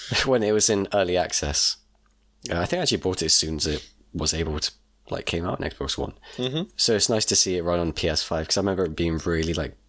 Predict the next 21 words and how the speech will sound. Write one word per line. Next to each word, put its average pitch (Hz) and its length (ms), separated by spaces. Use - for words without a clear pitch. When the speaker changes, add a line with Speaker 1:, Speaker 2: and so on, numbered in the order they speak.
Speaker 1:
bad 90 240
frame 95 340
rate 107 280
on 107 80
Xbox 110 400
One. 127 180
So 127 60
it's 123 120
Speaker 2:
Oh, - 20
Speaker 1:
nice 101 220
Speaker 2:
yeah. 107 80
Speaker 1:
to - 140
play 90 160
it 82 40
on 82 320
PlayStation 101 500
five, 135 300
be 92 100
nice 92 220
and 110 80
smooth. 95 320